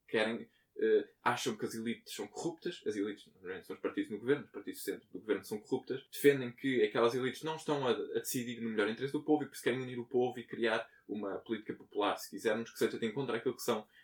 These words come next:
as necessidades reais das pessoas. E por isso é que eu sinto que nasce muito de uma falsa sensação de que hoje estamos pior do que ontem e que há uma incapacidade dos partidos de centro de responder, ahm, às nossas necessidades.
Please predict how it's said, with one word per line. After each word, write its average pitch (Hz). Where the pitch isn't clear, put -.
as 113
necessidades 117
reais 92
das -
pessoas. -
E 131
por 151
isso 151
é 135
que 156
eu 147
sinto 156
que 139
nasce 147
muito 147
de 135
uma 135
falsa 143
sensação 131
de 123
que 120
hoje 110
estamos 113
pior 104
do 104
que -
ontem 139
e 117
que 123
há 117
uma 123
incapacidade 127
dos -
partidos -
de -
centro 127
de -
responder, 110
ahm, 92
às -
nossas -
necessidades. -